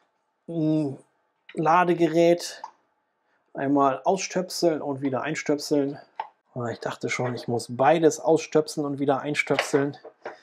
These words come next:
Das ist hier immer ein bisschen doof bei dem Ladegerät. Da würde ich mir einen Knopf wünschen, aber das, äh, erzähle ich dann nochmal, wenn ich euch das Ladegerät in einem Test vorstelle. So, jetzt hat's Klick gemacht.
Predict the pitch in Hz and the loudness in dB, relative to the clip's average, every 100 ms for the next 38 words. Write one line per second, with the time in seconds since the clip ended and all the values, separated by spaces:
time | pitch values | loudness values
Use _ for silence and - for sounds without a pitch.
0 | _ _ _ - 110 - - 131 123 127 | _ _ _ -16 -14 -14 -8 -6 -4 -2
1 | 120 120 120 - 120 117 135 160 - 135 | -2 -4 -6 -4 -4 2 4 4 4 2
2 | 139 135 135 135 139 139 135 135 - - | 2 2 4 4 2 4 4 2 -4 -18
3 | - - - - _ - 127 131 135 - | -20 -20 -20 -20 _ -8 -2 0 -2 -4
4 | 131 131 - 156 147 - 143 147 - 135 | -6 -6 -4 -4 -4 -4 -2 -2 -4 -6
5 | 120 123 123 - 131 117 117 120 - 123 | -2 -2 -2 0 0 0 -2 -6 -6 -6
6 | 113 120 113 - 117 110 110 - _ _ | -4 -6 -6 -6 -4 -2 -4 -8 _ _
7 | _ - - _ _ 120 113 - 117 117 | _ -20 -20 _ _ -12 -10 -12 -10 -10
8 | - 113 117 117 117 120 117 - 117 113 | -4 -2 -2 -4 -4 -4 -4 -8 -10 -10
9 | - 170 170 - - 104 - - 117 170 | -2 -2 -2 -10 -8 -8 -6 -6 -6 -8
10 | - - _ _ _ _ _ - - 554 | -12 -20 _ _ _ _ _ -20 -20 -20
11 | - _ _ _ _ _ _ _ _ - | -20 _ _ _ _ _ _ _ _ -14
12 | 107 113 - 107 - - 165 160 151 147 | -12 -12 -12 -14 -14 -10 -8 -4 -4 -4
13 | - - | -8 -16